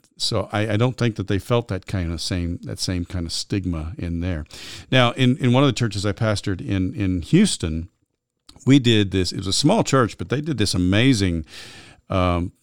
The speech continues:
program where they gathered, they collected enough food to give,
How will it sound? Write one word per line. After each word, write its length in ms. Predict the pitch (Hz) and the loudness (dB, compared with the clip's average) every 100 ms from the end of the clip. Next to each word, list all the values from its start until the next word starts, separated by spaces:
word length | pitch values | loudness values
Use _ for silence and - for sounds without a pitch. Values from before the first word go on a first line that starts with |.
| _ | _
program 480 | - 123 113 92 85 | 2 4 4 2 2
where 100 | 92 | 0
they 160 | 90 92 | 0 0
gathered, 460 | 87 113 135 135 | 2 4 4 2
they 80 | 123 | -2
collected 560 | - 117 139 156 160 135 | 0 2 4 2 2 2
enough 260 | 110 120 - | 2 2 0
food 600 | - 123 110 92 90 90 | 0 4 4 4 0 -4
to 80 | |
give, 440 | 92 98 98 92 | -2 0 2 0